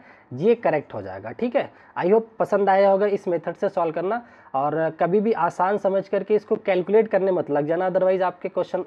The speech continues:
आ तो जाएगा आंसर, लेकिन बहुत टाइम लग जाएगा, बहुत लंबा कैलकुलेशन जाएगा, ठीक है। अब आ जाते हैं अपने नेक्स्ट क्वेश्चन पे।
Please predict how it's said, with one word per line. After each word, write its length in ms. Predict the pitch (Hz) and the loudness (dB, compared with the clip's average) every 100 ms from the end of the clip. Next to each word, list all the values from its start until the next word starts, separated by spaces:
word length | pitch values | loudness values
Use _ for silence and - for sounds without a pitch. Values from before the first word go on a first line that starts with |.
| - | -4
आ 160 | 151 | -4
तो 140 | 160 175 | -4 -2
जाएगा 320 | 175 180 196 | -2 0 0
आंसर, 240 | 185 156 | -2 -2
लेकिन 320 | 170 170 185 175 | -4 -2 -4 -4
बहुत 280 | 147 160 165 | -2 0 0
टाइम 180 | 165 156 | -2 -2
लग 160 | 139 127 | -2 -2
जाएगा, 260 | 131 185 | -2 -2
बहुत 300 | 190 139 151 | -2 -4 -4
लंबा 220 | 151 151 151 | -2 -2 -2
कैलकुलेशन 540 | 139 127 113 - 104 | -4 -6 -8 -10 -14
जाएगा, 340 | 92 87 98 127 | -16 -16 -20 -6
ठीक 160 | 214 254 | -4 -2
है। 100 | 294 - _ _ - - - - _ - | -4 -6 _ _ -20 -20 -20 -20 _ -2
अब 120 | 190 | 2
आ 60 | 220 | 4
जाते 260 | 220 214 226 | 4 2 0
हैं 60 | |
अपने 220 | 220 214 | 0 0
नेक्स्ट 380 | 196 139 151 - | 0 0 -4 -4
क्वेश्चन 340 | 196 175 202 196 | -4 -2 -2 -2
पे। 180 | 240 | -4